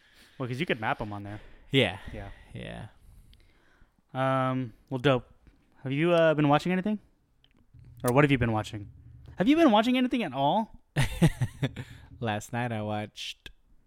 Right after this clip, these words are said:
Speaker 2: Overlord.
Speaker 1: That was
Speaker 2: I love Overlord.
Speaker 1: Yeah?
Speaker 2: I wish they made it into a game.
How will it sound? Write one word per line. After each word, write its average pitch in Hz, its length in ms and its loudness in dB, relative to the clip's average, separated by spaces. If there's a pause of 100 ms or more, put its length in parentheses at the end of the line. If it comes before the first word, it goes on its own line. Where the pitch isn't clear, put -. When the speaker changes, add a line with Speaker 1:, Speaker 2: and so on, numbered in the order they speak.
(380)
Speaker 2:
Overlord. 120 680 -6 (1000)
Speaker 1:
That 127 60 -6
was 120 160 -6 (480)
Speaker 2:
I 110 80 -10
love 101 320 -10
Overlord. 107 600 -12 (360)
Speaker 1:
Yeah? 117 220 -2 (760)
Speaker 2:
I 117 60 -10
wish - 380 -10 (180)
they 113 100 -8
made 110 220 -8
it - 20 -4
into 107 220 -8
a 101 100 -6
game. 101 480 -8